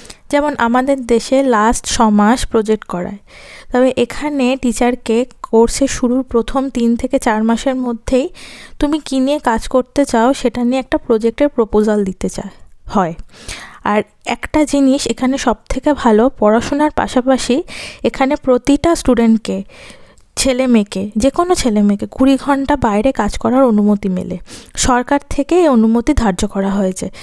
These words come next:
যাতে ছোট বয়স থেকেই তারা নিজেরা আর্থিক দিক থেকে স্বাবলম্বী হতে পারে। এখানে যে ইউনিভার্সিটিগুলো আছে, সেখানে সারা বিশ্ব থেকে ছেলেমেয়েরা পড়তে আসে। সেক্ষেত্রে বিভিন্ন ধরনের মানুষের সাথে পরিচিতি বাড়ে,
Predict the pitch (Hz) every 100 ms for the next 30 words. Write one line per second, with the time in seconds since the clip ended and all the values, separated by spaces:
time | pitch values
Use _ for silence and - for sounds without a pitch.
0 | - - 240 269 - 240 254 240 262 262
1 | - 277 311 320 247 269 254 220 233 285
2 | 233 214 - 233 220 226 - - 320 233
3 | 208 208 202 202 202 190 190 185 180 185
4 | - - - - - 262 320 339 330 339
5 | 269 269 285 277 - 285 277 285 262 208
6 | 226 - 214 240 - - - - - 247
7 | 269 269 285 - 247 254 226 - 262 -
8 | 254 294 - 214 208 214 247 - 190 -
9 | 196 185 185 180 - - - - - -
10 | - 285 277 - 320 - - 240 277 -
11 | - _ 262 254 294 320 330 262 254 254
12 | 277 240 220 233 262 - 240 285 240 214
13 | 208 208 226 226 233